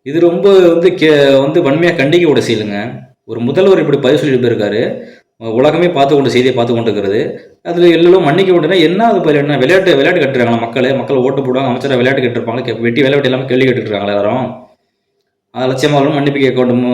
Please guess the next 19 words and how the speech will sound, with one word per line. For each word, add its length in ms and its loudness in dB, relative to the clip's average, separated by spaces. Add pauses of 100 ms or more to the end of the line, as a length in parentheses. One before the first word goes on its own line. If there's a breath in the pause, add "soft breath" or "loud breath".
விட்டா 440 0
மன்னிப்பு 200 0
கேட்க 180 0
முடியாது 300 2
என்பது, 540 -4 (380)
அஹ், 340 -14
அவர் 300 0
மன்னிப்பு 340 0
என்பது 240 0
அவர்கள் 280 2
குரல் 200 2
அல்ல, 140 2
ஒட்டுமொத்த 340 -2
மக்களின் 280 -4
குரல், 540 -4
ஊழலுக்கு 280 -2
எதிரான 240 0
மக்களின் 260 -2
குரல். 460 -4